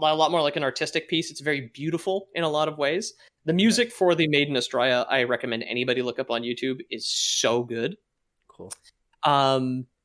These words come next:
Speaker 1: so when Estrella went to, uh, the Valley of Defilement to help the sick and the, it, like, instead of having, like, poison and toxic, which is just poison and bad poison, uh, in Demon Souls, there's poison and plague, and they are, plague is just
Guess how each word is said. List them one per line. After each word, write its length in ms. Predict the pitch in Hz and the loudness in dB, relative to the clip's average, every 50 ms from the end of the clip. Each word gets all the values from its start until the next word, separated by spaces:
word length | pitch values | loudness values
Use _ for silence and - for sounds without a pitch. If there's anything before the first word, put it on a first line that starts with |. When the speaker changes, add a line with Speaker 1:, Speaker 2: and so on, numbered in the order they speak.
| _ - | _ -2
Speaker 1:
so 140 | - 185 170 | 2 2 4
when 180 | 165 170 160 | 4 4 2
Estrella 420 | - - - - 185 185 185 190 190 | 2 0 0 2 4 4 6 6 4
went 340 | 160 151 151 - - - - | 4 2 0 -2 -4 -8 -10
to, 520 | - - 151 139 135 131 127 127 127 127 - _ _ - | -6 -2 -2 -2 0 -2 -2 -4 -4 -6 -8 _ _ -2
uh, 220 | 131 127 123 117 | 0 2 2 0
the 80 | 117 123 | 0 0
Valley 200 | 131 120 123 127 | 2 2 2 2
of 80 | 127 - | 2 0
Defilement 440 | 123 - 135 123 123 131 127 - - | -2 0 2 2 2 2 0 -4 -2
to 40 | 117 | -2
help 160 | 127 117 - | -2 -2 0
the 60 | 120 | -2
sick 240 | 113 - - 110 - - | -4 -2 -4 -4 -4 -4
and 100 | 117 113 | -4 -4
the, 100 | 113 113 - _ _ _ _ _ | -4 -6 -6 _ _ _ _ _
it, 140 | - 156 - _ _ 156 | -12 -12 -12 _ _ -4
like, 140 | 160 139 - - _ _ _ _ _ _ _ _ _ _ _ _ _ _ _ _ _ _ _ _ - | -4 -4 -4 -6 _ _ _ _ _ _ _ _ _ _ _ _ _ _ _ _ _ _ _ _ -4
instead 260 | 185 180 - 233 226 | -4 0 4 4 6
of 60 | 208 208 | 6 6
having, 220 | 196 190 185 175 | 4 4 4 2
like, 160 | 160 143 - - | 2 0 0 0
poison 320 | - 160 156 147 139 147 | 2 2 2 2 0 -2
and 100 | 131 120 | -6 -6
toxic, 500 | - - 131 123 123 - - - 143 143 - | -2 -2 0 0 0 -2 -4 -4 -6 -4 -4
which 160 | - 135 - | -8 -8 -6
is 120 | 131 127 - | -8 -8 -8
just 140 | 123 - - | -10 -8 -2
poison 340 | - 139 135 123 - 131 | 0 0 0 0 -2 -6
and 120 | 120 117 117 | -8 -6 -4
bad 280 | 117 120 123 131 131 | -2 -2 -2 -2 -4
poison, 420 | - 131 131 131 127 139 139 135 135 - - - - - _ _ - | -2 -2 0 0 0 -2 -6 -8 -8 -12 -18 -20 -20 -20 _ _ -2
uh, 160 | 123 123 120 | -2 -2 0
in 240 | - 135 127 127 127 127 | 0 0 -2 -2 -4 -2
Demon 260 | 131 135 135 131 131 | -2 0 0 -2 -2
Souls, 280 | - 139 131 139 131 | 0 0 0 0 -2
there's 120 | - 127 - | -4 -6 -8
poison 400 | - - 156 139 139 131 143 135 | -2 2 2 2 4 2 0 -2
and 140 | 120 113 - | -4 -4 -2
plague, 420 | - 160 170 180 185 185 180 - - _ _ _ _ _ _ | 0 2 4 4 4 2 0 -4 -10 _ _ _ _ _ _
and 160 | - 120 127 | -10 -6 -4
they 200 | 123 123 123 - _ - | -4 -6 -6 -8 _ -4
are, 220 | 120 120 113 - _ _ _ _ _ _ _ _ _ _ _ _ _ _ _ _ _ - | -2 -2 -2 -6 _ _ _ _ _ _ _ _ _ _ _ _ _ _ _ _ _ -2
plague 220 | - 135 131 127 | 0 0 0 0
is 80 | 131 123 | -2 -4
just 180 | - 135 123 | -4 -6 -6